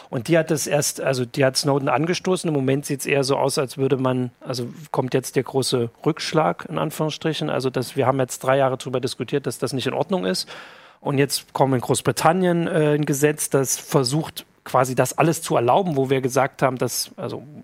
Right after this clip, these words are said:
wir als Überwachungskritiker und vielleicht auch die, äh, kritische Öffentlichkeit, dass das jetzt legalisiert wird. In Deutschland kommt das, in den U S A kommt das oder soll's kommen, das ist ja immer noch die Frage.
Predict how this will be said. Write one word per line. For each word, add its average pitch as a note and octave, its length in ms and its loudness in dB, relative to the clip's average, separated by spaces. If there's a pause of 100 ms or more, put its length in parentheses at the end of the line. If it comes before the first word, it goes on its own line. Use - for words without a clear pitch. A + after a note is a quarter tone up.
wir B2+ 240 -2
als - 320 -6
Überwachungskritiker C3 1000 -2
und A#2 120 -6
vielleicht A#2 220 -6
auch A#2+ 120 -6
die, A#2+ 140 -4
äh, A#2 300 -4
kritische C3 340 -4
Öffentlichkeit, C#3 540 -2 (440)
dass C3 140 0
das C#3 180 2
jetzt - 300 -2 (100)
legalisiert C3+ 560 2
wird. E3+ 160 0
In D3 80 -4
Deutschland C#3+ 320 0
kommt D3 200 0
das, C#3+ 160 0
in C3+ 60 -6
den C3 40 -4
U B2+ 40 -2
S A#2+ 100 -4
A D3 140 4
kommt D#3+ 260 -2
das E3 280 -2
oder G#2+ 200 -6
soll's D3 400 2
kommen, E3 320 2
das B2+ 160 -4
ist B2 80 -6
ja C#3+ 60 0
immer B2+ 120 -2
noch A#2+ 80 -4
die A#2 120 -6
Frage. B2+ 280 0